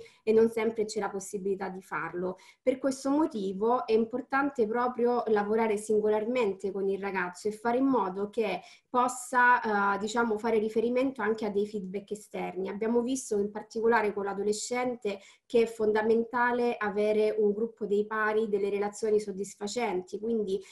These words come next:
quello che sappiamo anche dalla letteratura è che il focus attentivo si sposta e paradossalmente risultano essere, diciamo, più efficaci i feedback che arrivano dall'esterno piuttosto che dall'ambiente familiare.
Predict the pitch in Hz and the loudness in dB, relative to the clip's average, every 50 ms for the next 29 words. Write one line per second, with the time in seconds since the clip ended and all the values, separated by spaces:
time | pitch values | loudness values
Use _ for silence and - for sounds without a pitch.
0 | - _ _ - 254 247 247 240 220 226 226 - 233 220 - - 262 233 208 208 | -20 _ _ 2 4 4 6 6 4 4 2 2 -2 -6 -4 0 0 0 2 2
1 | 208 208 208 208 214 202 208 208 202 196 196 202 202 - 226 220 220 214 262 302 | 2 2 2 0 0 -4 -4 -2 -2 0 -2 -2 -4 -4 -4 -2 -2 -2 -2 -2
2 | 277 226 208 - - 202 202 - - 240 240 233 226 214 - 220 220 214 - 220 | -2 -2 -2 -2 -4 -4 -4 -4 -2 -2 0 0 -2 -4 -6 -6 -8 -6 -4 -4
3 | 208 220 214 - 269 269 247 208 202 - 208 202 - - - 208 185 185 180 - | -4 -4 -4 -4 -4 -2 -2 -2 -2 -2 -8 -10 -12 -10 -8 -6 -6 -6 -6 -8
4 | - - - 233 226 240 240 - 214 214 - 226 220 214 226 233 226 - 262 254 | -12 -10 -4 0 0 0 0 -2 -6 -6 -4 -4 -2 0 -2 -2 -2 -4 -4 -2
5 | 254 247 233 233 233 226 - 202 190 190 - - 220 220 220 - 214 208 220 220 | 0 2 2 0 0 0 -2 -4 -4 -4 -4 -4 -6 -4 -4 -4 0 0 2 2
6 | 214 214 214 - - - 202 202 208 208 - - - _ - 214 214 240 220 208 | 0 0 -4 -6 -6 -4 -4 -4 -4 -8 -12 -20 -20 _ -8 -4 0 2 2 2
7 | 208 202 190 - - 220 208 214 - 233 226 254 240 214 208 208 - 208 208 - | 0 -2 -4 2 2 2 2 2 -2 -4 0 2 2 2 2 0 -4 -8 -10 -6
8 | 240 233 202 190 185 185 220 220 220 - - 214 202 202 220 233 233 208 208 196 | -4 -4 -4 -4 -6 -4 -4 -4 -4 -4 -4 -4 -2 -2 0 0 0 0 0 0
9 | 190 190 190 190 - 202 202 202 202 214 233 226 - - - 220 208 208 208 208 | -2 -2 -4 -4 -6 -4 -2 2 4 4 4 4 2 -6 -4 -2 -2 -2 0 0
10 | 208 214 220 226 220 220 - - 254 - - 220 196 208 - - 220 202 202 202 | 2 2 4 2 2 0 -4 -10 -10 -8 -6 -6 -6 -4 -2 -2 -2 0 0 -2
11 | 202 196 196 196 196 190 196 196 190 202 202 - 202 - 196 190 196 190 185 185 | -2 -2 -2 -2 -2 -2 -2 -2 -4 -4 -6 -8 -10 -8 -4 -4 -2 -2 -2 -4
12 | 170 143 135 170 185 185 190 190 - | -6 -6 -8 -6 -6 -6 -6 -6 -8